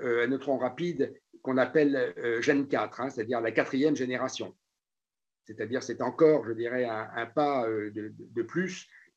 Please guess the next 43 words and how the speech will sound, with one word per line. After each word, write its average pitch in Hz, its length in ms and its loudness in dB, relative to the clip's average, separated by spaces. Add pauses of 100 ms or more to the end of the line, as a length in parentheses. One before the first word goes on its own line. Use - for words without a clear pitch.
(120)
euh, 110 500 -2
dans, 113 160 -4
dans 113 160 -2
le 110 120 -2
cadre, 120 480 0
je 110 100 -8
dirais, 117 300 -4
d'un, 110 240 -6
d'un, 107 240 -6
d'un 104 260 -4
groupement 131 280 -2
international 127 800 -2
de, 104 320 -8
de, 104 320 -14
de, 101 220 -10
de, 101 280 -12
de, 107 100 -8
de 104 120 -8
pays 123 380 -4
qui - 140 -20
s'intéressent, 113 520 -8 (440)
euh, 110 640 -8
je 107 40 -10
dirais, 110 280 -4
au, 104 380 -6 (140)
à 113 80 -4
l'avenir 117 300 -2
du 117 100 -2
nucléaire, 120 580 0 (520)
qui 113 80 -10
serait 104 200 -6
donc 147 320 0
un 113 380 -2
réacteur 113 640 0
de 110 80 -2
quatrième 127 400 2
génération, 110 800 -4
euh, 110 360 -10 (380)
euh, 110 300 -2
au, 117 420 0
euh, 104 520 -4
au 131 60 -4
sodium. 101 460 -6